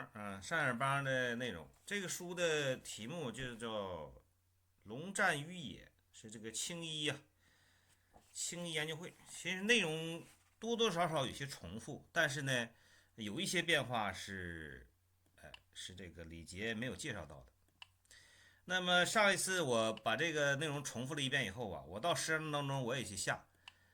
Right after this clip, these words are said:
呃，感觉在七段组呢，他们也都是含含糊糊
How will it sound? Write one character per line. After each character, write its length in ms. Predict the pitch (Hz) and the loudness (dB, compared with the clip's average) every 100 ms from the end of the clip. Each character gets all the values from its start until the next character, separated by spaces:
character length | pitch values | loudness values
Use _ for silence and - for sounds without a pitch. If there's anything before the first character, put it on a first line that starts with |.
| _ _ | _ _
呃， 260 | 147 160 160 | 2 4 6
感 160 | 147 170 | 6 6
觉 120 | 226 | 6
在 100 | 151 | 6
七 240 | - 208 | 6 8
段 180 | 262 226 | 8 8
组 220 | 143 107 | 6 2
呢， 380 | 123 143 143 135 - - _ | 4 4 4 0 -12 -20 _
他 220 | - 214 262 | 0 4 6
们 100 | 233 | 4
也 160 | 95 | 2
都 140 | 98 151 | 0 0
是 140 | 170 | 0
含 200 | - 147 | 4 4
含 160 | 170 147 | 4 2
糊 140 | 147 | -4
糊 340 | 139 127 113 | -4 -6 -8